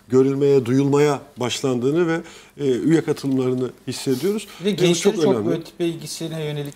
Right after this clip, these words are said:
Speaker 2: bir, e, gözlemim var, doğru mudur?
Speaker 1: Yani, e, en fazla, e, on sekiz yirmi beş yaş aralığında. Onlar artık ilk defa oy kullanacaklar. İlk defa artık benim siyasi bir pozisyon almam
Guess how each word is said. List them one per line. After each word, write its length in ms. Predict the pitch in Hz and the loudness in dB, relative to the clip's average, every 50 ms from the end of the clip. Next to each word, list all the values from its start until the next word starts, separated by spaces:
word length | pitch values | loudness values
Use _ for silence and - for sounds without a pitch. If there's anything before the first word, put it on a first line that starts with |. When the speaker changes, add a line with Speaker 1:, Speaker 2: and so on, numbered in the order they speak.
| - - | -10 -8
Speaker 2:
bir, 340 | 147 139 143 - - 156 151 | -8 -8 -8 -10 -10 -8 -8
e, 60 | 143 | -6
gözlemim 580 | 135 135 143 139 131 139 147 151 160 156 143 | -2 0 0 0 0 0 -2 -4 -4 -2 -2
var, 200 | 123 113 104 107 | 0 0 0 0
doğru 160 | 127 135 160 - | -2 -2 -2 -4
mudur? 160 | - - 101 95 - _ _ _ _ _ _ _ _ _ - 190 | -8 -12 -12 -14 -18 _ _ _ _ _ _ _ _ _ -10 -6
Speaker 1:
Yani, 280 | 247 254 254 233 185 - - - 151 | -2 0 0 0 0 -4 -4 -2 0
e, 320 | 180 185 180 175 175 170 - - - | 2 2 2 2 0 -2 -4 -2 0
en 220 | 247 285 277 262 | 0 2 2 0
fazla, 600 | - - 202 190 180 160 160 208 269 269 269 269 269 240 | 0 2 2 2 2 0 -2 -2 -4 -4 -4 -6 -4 -2
e, 400 | 214 208 220 208 220 214 - - - | 0 0 0 0 -2 -4 -6 -4 0
on 180 | 190 208 214 202 | 2 2 2 4
sekiz 280 | 202 196 185 208 220 208 | 2 0 0 0 0 2
yirmi 240 | 214 202 196 196 190 | 2 2 4 4 2
beş 200 | 190 - - 147 | 2 2 0 -2
yaş 340 | 127 113 - - - - - | -2 -2 -2 -4 -6 -10 -8
aralığında. 500 | - 135 123 120 113 117 113 107 123 143 | -4 -2 0 0 2 2 0 0 0 0
Onlar 260 | 156 143 147 151 151 | 2 2 2 2 2
artık 280 | 156 143 - - 139 - - - - - | 2 0 -2 -4 -10 -14 -14 -12 -4 -2
ilk 200 | 170 151 160 - | -2 0 0 0
defa 200 | 147 127 - 147 139 | -2 0 0 2 2
oy 140 | 135 139 131 | 2 2 2
kullanacaklar. 720 | - 127 123 127 120 113 98 113 101 - - 120 113 104 | 0 0 0 2 2 0 0 -2 -4 -2 -2 -2 -2 -2
İlk 240 | 113 131 127 - | -2 -4 -4 -2
defa 360 | 143 127 - - 131 135 131 135 - - - - - - | -2 -2 -2 0 -2 -2 -2 -4 -8 -14 -20 -20 -6 -4
artık 320 | 123 131 123 - 139 - | -4 -4 -4 -6 -4 0
benim 180 | 143 139 143 131 | 2 2 2 0
siyasi 380 | - - 143 135 127 117 135 143 | 0 0 0 0 0 0 -2 -4
bir 60 | 131 | -4
pozisyon 380 | - 139 131 127 - 147 139 | -2 -2 -2 -2 -2 -4 -2
almam 360 | 135 127 127 123 131 127 127 | -2 0 0 0 -2 -2 -4